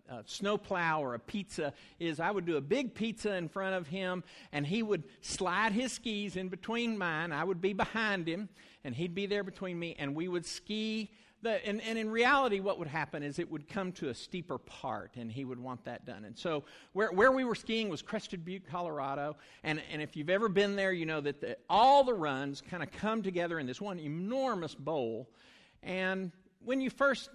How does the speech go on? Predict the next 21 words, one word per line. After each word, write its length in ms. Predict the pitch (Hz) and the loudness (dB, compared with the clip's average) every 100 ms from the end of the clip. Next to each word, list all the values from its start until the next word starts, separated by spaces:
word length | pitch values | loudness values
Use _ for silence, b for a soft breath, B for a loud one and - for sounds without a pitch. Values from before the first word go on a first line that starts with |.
| - | -14
get 160 | 165 214 | 0 2
into 220 | 226 220 | 2 2
the 80 | 180 | 0
bowl, 320 | 165 165 160 | 0 2 2
it 100 | 156 | 0
can 140 | 196 190 | -2 -6
ke-, 400 | - 254 254 - | -2 0 0 -4
seem 400 | - 247 262 220 | -4 0 0 -2
kinda 320 | - 214 180 | -2 -4 -4
steep. 540 | - - 202 147 143 | -8 -4 -2 -2 -4
And 120 | 139 | -8
so, 380 | 131 160 156 143 | -8 -4 -4 -4
uh, 120 | 147 143 | -4 -4
he 240 | 127 208 | -2 -2
was 120 | 190 | 0
like, 160 | 165 160 | -2 2
"I 100 | 320 392 | 4 4
can't, 440 | - 403 440 415 - | 2 -2 0 0 2
I 160 | 339 | 2
can't, 360 | 359 320 427 466 | 0 0 0 0
no, 240 | 392 392 | 4 6